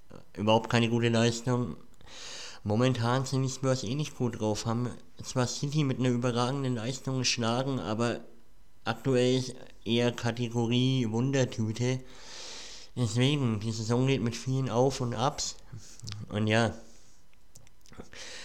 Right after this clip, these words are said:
deswegen war ich mir vor der Begegnung echt nicht sicher, weil Milan ist ja auch eher so grad Bergabtal statt bergauf. Ja, mein Tipp ist auch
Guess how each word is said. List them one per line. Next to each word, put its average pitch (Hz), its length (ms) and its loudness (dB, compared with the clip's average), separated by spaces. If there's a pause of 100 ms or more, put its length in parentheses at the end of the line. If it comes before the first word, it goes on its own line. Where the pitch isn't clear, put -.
(120)
deswegen 117 340 4
war 113 160 8
ich 113 80 2
mir 123 140 4
vor 117 180 2
der 123 140 4
Begegnung 117 500 2
echt - 260 -4
nicht 120 180 0
sicher, 120 380 2
weil 104 200 4
Milan 113 480 2
ist - 200 -6
ja 98 120 2
auch 120 180 4
eher 107 440 4
so 101 340 0
grad 101 460 0
Bergabtal 101 840 0 (420)
statt - 360 2
bergauf. 113 580 4 (960)
Ja, 95 360 4 (960)
mein 123 380 4
Tipp 127 240 4
ist 117 140 2
auch 117 180 4